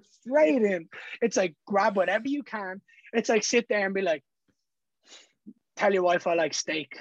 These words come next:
Speaker 2: I'll be over after the fight."
Speaker 1: <laughs>
Speaker 2: I feel even bad saying it myself,
Speaker 1: I feel like
Speaker 2: but
Speaker 1: you,
Speaker 2: it's
Speaker 1: I feel
Speaker 2: like,
Speaker 1: like
Speaker 2: if
Speaker 1: you
Speaker 2: you
Speaker 1: can
Speaker 2: said
Speaker 1: say it,
Speaker 2: it, I'm
Speaker 1: like, with
Speaker 2: going.
Speaker 1: a straight face as well, can't you? About, like,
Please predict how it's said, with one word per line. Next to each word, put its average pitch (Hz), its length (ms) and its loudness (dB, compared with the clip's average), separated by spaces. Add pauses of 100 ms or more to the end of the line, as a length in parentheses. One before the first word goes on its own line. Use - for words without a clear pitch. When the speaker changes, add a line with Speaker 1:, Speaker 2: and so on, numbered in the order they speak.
Speaker 2:
I'll 151 120 -10
be 156 160 -4
over 151 240 -4
after 143 260 -6
the 127 60 -12
fight." 135 260 -8 (800)
Speaker 1:
<laughs> 202 220 -18 (3250)
Speaker 2:
I 190 60 -2
feel 240 300 4
even 180 200 2
bad 175 280 0
saying 180 240 0
it 180 60 0
myself, 196 360 4
Speaker 1:
I - 20 0
feel 208 100 -2
like 196 80 -4
Speaker 2:
but 196 60 -2
Speaker 1:
you, - 60 2
Speaker 2:
it's - 120 -2
Speaker 1:
I 208 40 0
feel 202 100 0
Speaker 2:
like, - 20 0
Speaker 1:
like 196 80 0
Speaker 2:
if 196 40 -2
Speaker 1:
you 240 60 0
Speaker 2:
you 233 60 -2
Speaker 1:
can 175 100 -2
Speaker 2:
said - 80 2
Speaker 1:
say 170 140 2
it, - 40 -2
Speaker 2:
it, 147 60 0
I'm 151 100 0
Speaker 1:
like, 131 140 0
with - 80 -18
Speaker 2:
going. 247 300 -6
Speaker 1:
a 135 40 -2
straight 139 480 -6
face 151 340 -6
as 101 100 -14
well, 135 180 -4
can't 123 300 -8
you? 82 100 -8 (160)
About, 110 340 -10
like, 104 380 -10